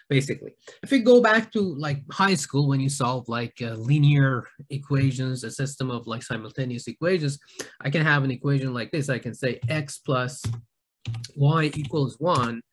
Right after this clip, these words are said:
and x minus y equals six. That could be a set of simultaneous equations. There are two equations, two unknowns. ees can solve this problem numerically by using iteration, basically. That's how it works.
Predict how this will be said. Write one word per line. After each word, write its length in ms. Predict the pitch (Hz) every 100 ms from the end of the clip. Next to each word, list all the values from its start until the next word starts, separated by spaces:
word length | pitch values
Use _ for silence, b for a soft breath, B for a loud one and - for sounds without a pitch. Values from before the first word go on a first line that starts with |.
| b b b -
and 460 | 131 127 123 117 117
x 320 | 147 143 -
minus 440 | 143 139 131 131
y 300 | 123 139 135
equals 680 | 131 143 139 120 104 107 - 117
six. 500 | 117 - 143 - - b b b b
That 200 | 151 151
could 260 | - 175 139
be 260 | 143 143
a 60 | 135
set 260 | - 120
of 140 | 110 107
simultaneous 760 | - 107 107 - 98 90 95
equations. 500 | 135 143 208 131 113 -
There 140 | 127
are 160 | 113 -
two 160 | - 175
equations, 560 | 147 139 120 123 135
two 360 | 143 107 92 107 131
unknowns. 520 | 131 156 143 - - b b b
ees 340 | 254 302 403 427
can 220 | - 214
solve 360 | - 233 262 247
this 140 | 226
problem 760 | - 180 170 151 147 147 143 143
numerically 800 | 135 156 175 208 - - - _ b b b
by 200 | 139 135
using 580 | 135 127 139 131 120 123 _ _ -
iteration, 720 | 123 120 120 143 - 98 92
basically. 420 | 101 - 101 101
That's 200 | 131 139
how 100 | 135
it 80 | 117
works. 300 | 113 -